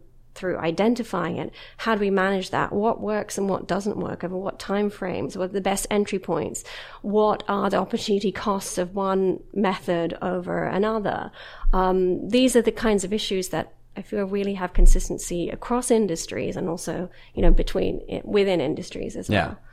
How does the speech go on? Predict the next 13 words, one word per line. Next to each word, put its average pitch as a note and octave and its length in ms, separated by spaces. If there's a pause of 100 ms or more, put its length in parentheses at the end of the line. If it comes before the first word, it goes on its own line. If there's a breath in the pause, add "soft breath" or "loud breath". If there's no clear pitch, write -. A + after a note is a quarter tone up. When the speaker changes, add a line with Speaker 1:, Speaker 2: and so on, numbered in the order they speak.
(120 soft breath)
Speaker 2:
And A#2 100
it A#2 80
seems E3+ 220
like C#3+ 140
that A2 260
risk A2+ 320
is G#2+ 160
even G#2 360
something G#2 300
that's F#2+ 220
bleeding G2 340
over F#2+ 260
into, F#2 640